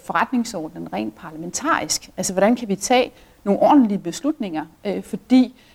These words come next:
øh, vi er sikre på, at den ene hånd ved, hvad den anden gør, og der er ikke nogen, der tiltager sig en kompetence, de formelt set ikke har, og så videre, så videre, så videre. Det er et udvalg, som jeg er formand for, så jeg har i høj grad været med til selv at påvirke,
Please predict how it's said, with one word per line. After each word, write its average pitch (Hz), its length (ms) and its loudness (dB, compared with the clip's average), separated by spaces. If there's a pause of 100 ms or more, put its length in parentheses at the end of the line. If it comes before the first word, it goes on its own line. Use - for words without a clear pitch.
(140)
øh, 185 220 2
vi 202 80 0
er 202 40 0
sikre 240 420 2
på, 226 300 2
at - 260 -6
den 175 180 -6
ene 226 280 0
hånd 202 220 -4
ved, 208 140 -4
hvad 190 120 -6
den - 80 -14
anden 202 260 -4
gør, 190 280 2
og 196 200 0
der - 60 0
er - 80 2
ikke 202 140 0
nogen, 214 160 -4
der 214 60 -2
tiltager 208 580 -2
sig 180 180 -6
en 170 80 -10
kompetence, 185 640 -6
de 190 120 -12
formelt 196 380 -4
set 196 240 -4
ikke 196 180 -6
har, 202 200 0
og - 120 -8
så 185 120 -12
videre, 180 160 -6
så 170 140 -8
videre, 165 140 -10
så 165 120 -12
videre. 160 240 -6 (440)
Det 240 220 -4
er 185 160 -2
et 170 160 -8
udvalg, 202 320 -6
som 180 160 -14
jeg 180 140 -8
er 185 100 -8
formand 190 360 -6
for, 180 180 -6
så 214 120 -8
jeg 202 120 2
har 208 80 4
i 196 140 2
høj 240 180 4
grad 226 220 2
været 190 180 4
med 202 160 0
til - 180 -4
selv 262 300 4 (880)
at 214 100 2
påvirke, 214 560 2